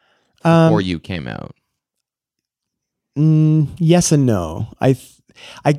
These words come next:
Speaker 1: I had a feeling like when I, when I came out that it wasn't a big surprise, but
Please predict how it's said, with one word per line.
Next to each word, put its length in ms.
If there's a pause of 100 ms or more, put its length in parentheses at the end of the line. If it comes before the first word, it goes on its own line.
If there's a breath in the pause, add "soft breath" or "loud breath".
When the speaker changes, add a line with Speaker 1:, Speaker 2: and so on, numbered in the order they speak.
Speaker 1:
I 40
had 220
a 60
feeling 500
like 240
when 200
I, 120
when 280
I 60
came 260
out 400
that 140
it 100
wasn't 280
a 40
big 180
surprise, 840
but 500